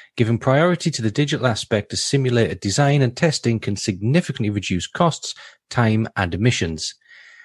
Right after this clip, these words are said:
The industry, industry partners of Team Tempest will develop this way a range of digital concepts, embedding new tools and techniques to design, evaluate and shape the final design and capability requirements of the Tempest.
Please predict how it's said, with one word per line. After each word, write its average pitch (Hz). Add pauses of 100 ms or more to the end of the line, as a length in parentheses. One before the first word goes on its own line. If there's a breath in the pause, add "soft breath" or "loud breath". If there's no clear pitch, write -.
(160 loud breath)
The 143
industry, 180 (180)
industry 190
partners 147
of -
Team 139
Tempest 120
will 107
develop 135
this - (220)
way 131
a 107
range 135
of 101 (160)
digital 127
concepts, - (340 loud breath)
embedding 107
new 156
tools 135
and 104
techniques 117
to 95
design, 135
evaluate 110
and 92
shape 151
the -
final 147
design 104 (340 loud breath)
and 101
capability 117
requirements 98
of -
the -
Tempest. -